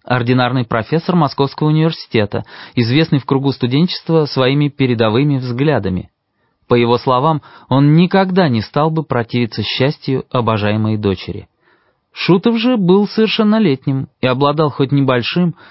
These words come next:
но вполне достаточным для безбедного существования капиталом. Получается, что при желании эта пара легко могла бы обвенчаться.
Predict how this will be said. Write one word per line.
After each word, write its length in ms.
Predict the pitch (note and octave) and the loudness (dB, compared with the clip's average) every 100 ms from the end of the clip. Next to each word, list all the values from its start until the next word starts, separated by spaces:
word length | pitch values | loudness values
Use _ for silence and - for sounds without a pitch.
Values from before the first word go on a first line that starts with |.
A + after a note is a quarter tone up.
| _ | _
но 140 | C3+ | 0
вполне 500 | B2 - A#2+ A2+ A#2 | 0 0 0 2 0
достаточным 720 | D3+ F#3 - D3+ G#2 - G#2 | 0 -2 -2 -4 -4 -4 -2
для 140 | G#2 A2 | 0 0
безбедного 580 | A2+ G#2+ A2 A#2+ D3 D#3+ | 0 0 0 2 2 0
существования 800 | - D3 C3+ A#2+ G#2+ G#2 A2 A#2 | -2 -6 -4 0 0 0 -2 -4
капиталом. 640 | - C3+ E3 B2 F#2+ - - _ _ _ _ _ _ | -4 -4 -2 -2 -2 -4 -12 _ _ _ _ _ _
Получается, 720 | G#2+ G#2+ A2 E3 D3+ - - - - - | 0 0 0 0 0 -4 -12 -16 -20 -14
что 240 | - - - | -6 -2 0
при 160 | C#3+ | 0
желании 600 | B2+ C3+ C3 C#3 F3 F#3+ - | 2 2 2 2 2 0 -2
эта 240 | F3+ F3 | -2 -2
пара 360 | - E3+ E3 D3+ | 0 0 0 -2
легко 380 | C3 B2+ - D#3 | 0 -2 0 2
могла 340 | G3 G3 F#3+ | 2 2 2
бы 140 | F#3 F#3+ | 2 0
обвенчаться. 720 | F3+ G#3+ G3+ A3 - - C#3+ | 2 0 0 -2 -4 -8 -14